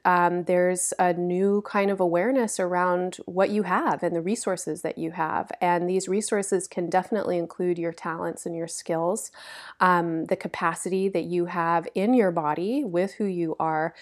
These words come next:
to create in the world and to be someone who, um, brings, brings value to other people as well as to yourself as a person who, um, you know, might earn money or, or something, uh,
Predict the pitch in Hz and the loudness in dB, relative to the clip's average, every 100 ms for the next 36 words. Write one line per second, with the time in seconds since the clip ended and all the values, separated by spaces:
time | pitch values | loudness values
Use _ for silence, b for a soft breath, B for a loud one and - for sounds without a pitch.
0 | B B - - 226 226 - - 175 165 | B B -4 2 4 4 0 -2 0 2
1 | 185 262 - - 180 180 170 165 165 196 | 0 -2 -8 -4 -2 -2 0 0 2 2
2 | 202 165 - 165 170 170 - 175 175 165 | 2 -2 -4 -6 -4 -4 -4 -4 -2 -2
3 | 175 190 175 170 165 - _ _ _ _ | -4 -2 0 0 -2 -6 _ _ _ _
4 | _ - 220 208 190 185 175 190 202 214 | _ -2 6 8 6 2 -2 2 4 4
5 | - - - 208 190 196 175 160 185 190 | 0 -12 -2 2 2 4 4 6 4 2
6 | 190 - 180 175 175 180 180 240 320 175 | -2 0 0 0 -4 -6 0 4 6 4
7 | 175 170 170 170 165 165 - 254 247 247 | 2 0 0 -4 -6 -4 4 8 8 6
8 | - 175 165 165 - 180 - 180 180 190 | -2 0 0 -4 -4 -4 -2 -4 -2 0
9 | 175 165 B B B B 185 175 165 165 | 0 0 B B B B 2 4 2 -2
10 | - 175 165 165 165 170 - B B B | -4 -2 0 0 -2 -4 -10 B B B
11 | B - 185 175 185 233 233 214 175 - | B 0 2 4 6 8 8 8 6 4
12 | 185 170 - 190 180 170 170 - _ _ | 2 2 2 -2 2 0 0 -4 _ _
13 | 208 170 160 | -2 0 0